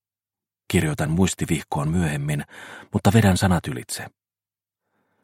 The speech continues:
On keskityttävä raportoimaan. Olin kiinnostunut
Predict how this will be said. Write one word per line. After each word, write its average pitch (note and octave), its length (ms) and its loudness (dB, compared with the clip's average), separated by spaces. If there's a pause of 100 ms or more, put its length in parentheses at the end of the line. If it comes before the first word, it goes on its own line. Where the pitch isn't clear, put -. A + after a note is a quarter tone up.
(480)
On G2+ 160 6
keskityttävä G2+ 680 4
raportoimaan. - 880 -4 (1700)
Olin A#2+ 240 8
kiinnostunut G#2+ 520 6